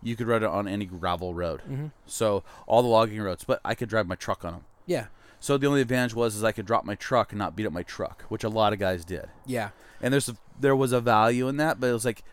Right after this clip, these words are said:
Speaker 1: I couldn't do like I can up here where I just randomly drive over there, you know what
Speaker 2: Yeah.
Speaker 1: I mean? And just say,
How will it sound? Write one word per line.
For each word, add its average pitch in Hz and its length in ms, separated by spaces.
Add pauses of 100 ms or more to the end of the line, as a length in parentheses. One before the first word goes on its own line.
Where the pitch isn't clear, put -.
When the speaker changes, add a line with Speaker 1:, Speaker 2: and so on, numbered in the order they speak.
Speaker 1:
I - 120
couldn't 156 320
do 127 140
like 117 160
I 107 60
can 117 200
up - 80
here 117 120
where 101 120
I 101 60
just 92 140
randomly 104 400
drive 98 380 (200)
over 107 220
there, 208 380
you 117 120
know 120 80
what 117 80
Speaker 2:
Yeah. 113 60
Speaker 1:
I 117 40
mean? 131 100
And 110 60
just 110 120
say, 113 140